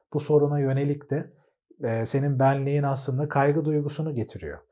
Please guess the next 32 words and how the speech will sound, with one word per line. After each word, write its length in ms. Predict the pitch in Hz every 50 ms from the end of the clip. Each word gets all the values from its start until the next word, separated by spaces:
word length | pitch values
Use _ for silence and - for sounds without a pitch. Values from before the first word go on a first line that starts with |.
| _ _ _ _ _
Kaygı 340 | - - 131 139 139 147 147
duygusu 400 | 147 143 139 135 - 131 - 151
da 100 | 147 139
sana, 400 | 127 - 151 143 127 135 143 135
"Bak, 280 | 139 131 131 135 - - _ _ _ _ _
her 180 | - 165 160
an 300 | 156 143 139 147 147 - - _ _ _ _ _ _ -
bir 60 | 139
sıkıntı 420 | 135 - 143 143 151 143 127 139 147
olabilir, 560 | 139 135 139 135 135 135 131 143 151 - - -
ekstra 500 | 151 151 151 - - - 139 135 123 117
dikkat 360 | 120 117 - - 151 147 147
et, 280 | 143 147 147 - - - _ _ _ _ _
gereken 440 | - 127 127 127 127 - 143 139 143 131
önlemini 440 | 127 123 127 127 131 127 131 131 135
al, 280 | 135 127 120 131 139 143 - - _ _ _ _ -
bu 60 | 143
konuda 340 | - - 127 117 117 151 147
bir 40 | 143
şeyler 420 | - - 143 139 139 151 160 160
yap." 340 | 147 147 156 - - - -
diyor 180 | 104 92 85 78 -
aslında. 520 | - - - - - 76 - - - - _ _ _ _ _ _ _ _ _
O 140 | - 165 190
yüzden 380 | 190 165 - 139 139 123 131 151
de 40 |
o 140 | 175 170 156
kaygı 380 | - - 143 143 143 143 156 143
duygusu 460 | 143 131 127 120 120 120 - 165 151
bir 60 | 147
sorun 420 | 147 - - 139 135 143 143 143 143
değil, 320 | 160 170 175 180 - -